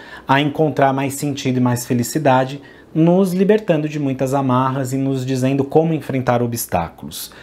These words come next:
né, e como vencer os obstáculos da vida. Entra lá no meu site, andremantovani ponto com ponto B R, o link tá aqui na descrição do vídeo,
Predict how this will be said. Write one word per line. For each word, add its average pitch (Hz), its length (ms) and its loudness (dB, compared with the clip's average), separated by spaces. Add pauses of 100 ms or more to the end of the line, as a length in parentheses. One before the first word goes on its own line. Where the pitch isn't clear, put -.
(320)
né, 113 140 4
e 110 60 2
como 123 220 2
vencer 135 560 2
os 110 140 -2
obstáculos 107 680 -2
da 104 160 0
vida. 80 360 -10 (320)
Entra 127 260 4
lá 123 100 2
no 113 60 -2
meu 107 140 -2
site, 135 560 0
andremantovani 110 800 -2
ponto 104 280 -6
com 104 200 0
ponto 104 260 -4
B 92 80 -2
R, 131 280 4
o 135 40 2
link 113 260 -2
tá 107 120 0
aqui 135 260 -2
na 147 80 0
descrição 110 480 -2
do 104 80 2
vídeo, 202 400 2